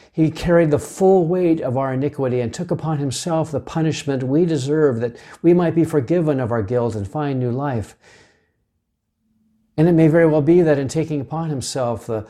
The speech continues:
the sin of the whole world, Jesus felt the separation that sin always brings. Sin separates us from God. Sin prevents us from seeing God. Sin blinds, and at that moment when Jesus became sin, he simply could not see his Father alongside him, nor realize his presence.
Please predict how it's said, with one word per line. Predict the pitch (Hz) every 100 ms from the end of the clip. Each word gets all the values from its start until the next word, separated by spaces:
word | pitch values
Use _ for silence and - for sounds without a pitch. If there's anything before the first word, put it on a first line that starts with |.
| -
the |
sin | 110 - 143 123
of | 107
the | 101
whole | 113 107
world, | 101 113 131 123
Jesus | 107 113 120
felt | - 110
the | 110
separation | - 117 131 120 143 143 131
that | 117 113
sin | - 135
always | 131 143 165 170 151
brings. | 151 170 131 104 - - - -
Sin | - - 185 190
separates | 180 - 170 151 123 113 -
us | 107 110
from | 143 131
God. | 165 160 113 92 101 _ _ _ _ _ - - -
Sin | - 175 185
prevents | 160 156 143 156
us | 175 -
from | 170
seeing | 160 190 185 170
God. | 120 107 104
Sin | - 170 175 151
blinds, | 143 175 196 131 117 104
and |
at | 120 160
that | 165
moment | 151 147 165 180 170
when | 123 120 107
Jesus | 151 165 160
became | 127 131 - 123
sin, | 110 - 160 160 160 - - -
he |
simply | - - 185 190 185
could | 180 156
not | 160 143
see | - 156
his | 139 139
Father | - 135 131 127
alongside | 123 117 117 110 - 107 101
him, | 104 104
nor | 113 107
realize | 104 117 104 101 92
his | 104
presence. | - 92 87 82 78 -